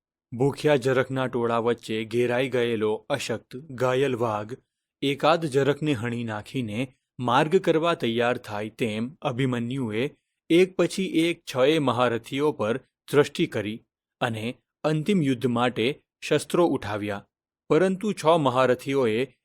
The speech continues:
એકસાથે હુમલો કરી તેને શસ્ત્રવિહીન અને રથવિહીન કરી નાખ્યો. નિશસ્ત્ર બાળકને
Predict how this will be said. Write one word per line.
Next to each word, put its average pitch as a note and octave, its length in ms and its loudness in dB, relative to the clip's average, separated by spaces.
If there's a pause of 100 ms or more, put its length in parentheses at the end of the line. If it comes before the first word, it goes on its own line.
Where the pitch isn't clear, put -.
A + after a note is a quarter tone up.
(120)
એકસાથે F3+ 560 4
હુમલો C3 380 0
કરી A2+ 420 -4 (220)
તેને F3 260 4
શસ્ત્રવિહીન B2+ 840 0 (260)
અને E3+ 260 2
રથવિહીન D3 500 2
કરી A#2 240 -2
નાખ્યો. G#2+ 520 -6 (480)
નિશસ્ત્ર B2+ 580 -2
બાળકને A#2+ 760 -2